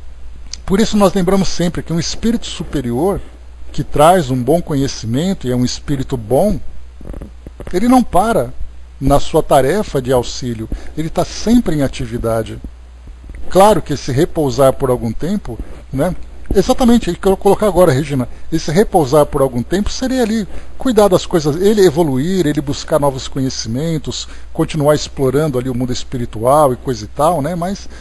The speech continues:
a gente vê que um espírito dessa condição, ele não pararia. Não imagina, por exemplo, repousar, ele continuaria em atividade. Isso é interessante a gente observar. É, Tico até colocou, "Na inteligência nem sempre acompanhada de grande moral", né? Pois é, no,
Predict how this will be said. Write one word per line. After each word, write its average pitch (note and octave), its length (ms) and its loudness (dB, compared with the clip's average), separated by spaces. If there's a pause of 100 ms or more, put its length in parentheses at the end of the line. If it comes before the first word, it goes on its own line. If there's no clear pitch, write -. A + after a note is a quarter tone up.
(140)
a D3+ 60 -2
gente G3+ 240 2
vê G3 180 6
que G3+ 160 -4
um F#3 100 0
espírito F3 720 -4 (640)
dessa F#3 360 4
condição, E3 640 0
ele G3 120 2
não A#3 140 2
pararia. G#3+ 680 0 (600)
Não F#3 140 4
imagina, G#3 420 2
por E3+ 140 -2
exemplo, D3+ 320 -4
repousar, C3+ 580 0
ele C3+ 140 -4
continuaria E3 640 -4
em F#3 140 -2
atividade. A2+ 680 -6 (1600)
Isso F3 240 0
é - 20 0
interessante D#3 480 -2
a C#3 60 -4
gente D3+ 160 -4
observar. A2+ 480 -6 (800)
É, C3 160 2
Tico - 180 -10
até E3+ 140 -2
colocou, F3 320 0
"Na F3 80 0
inteligência E3 500 -2
nem F#3+ 120 0
sempre F#3 280 -4
acompanhada E3 460 -2
de D#3 60 -6
grande D#3 380 -2
moral", C#3 460 4
né? B2 80 0
Pois A#3 220 0
é, G3+ 120 2
no, G#3 160 2